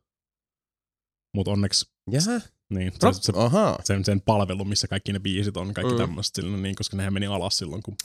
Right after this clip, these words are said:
Speaker 1: mikä
Speaker 2: Joo,
Speaker 1: ei
Speaker 2: joo,
Speaker 1: tulikaan.
Speaker 2: muistan. Joo.
Speaker 1: Joo, ilmoitteli, mutta onneksi, onneksi ne kuitenkaan ei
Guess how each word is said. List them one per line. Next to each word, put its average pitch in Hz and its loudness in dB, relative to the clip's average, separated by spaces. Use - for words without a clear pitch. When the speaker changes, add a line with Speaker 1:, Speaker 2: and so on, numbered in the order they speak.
Speaker 1:
mikä 101 0
Speaker 2:
Joo, 127 6
Speaker 1:
ei 101 6
Speaker 2:
joo, 101 4
Speaker 1:
tulikaan. 95 0
Speaker 2:
muistan. - -6
Joo. 90 2
Speaker 1:
Joo, 101 2
ilmoitteli, 104 2
mutta 101 -2
onneksi, 135 8
onneksi 151 6
ne 123 6
kuitenkaan 117 6
ei 113 4